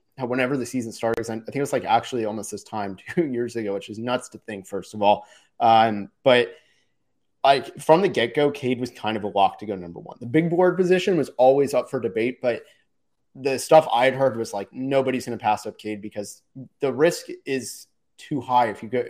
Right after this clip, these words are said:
'cause then you look like you big brained it and you're like, "What if you draft an absolute bust?" And,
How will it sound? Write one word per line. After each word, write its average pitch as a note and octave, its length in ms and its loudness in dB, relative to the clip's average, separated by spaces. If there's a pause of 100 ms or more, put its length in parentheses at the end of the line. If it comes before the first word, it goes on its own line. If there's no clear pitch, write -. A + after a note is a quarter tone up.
'cause C3 240 0
then D#3 160 -2
you E3 120 0
look C#3+ 200 0
like B2 180 -2
you B2+ 80 -4
big A#2 300 -8
brained G#2+ 320 -8
it G#2+ 220 -4
and A#2+ 100 -8
you're A#2 140 -6
like, G#2+ 320 -2 (440)
"What A#2 220 0
if A2 100 -4
you B2 120 -4
draft A2+ 320 0
an A2 40 -8
absolute A2 540 -6
bust?" G#2+ 320 -2
And, G#2+ 260 -10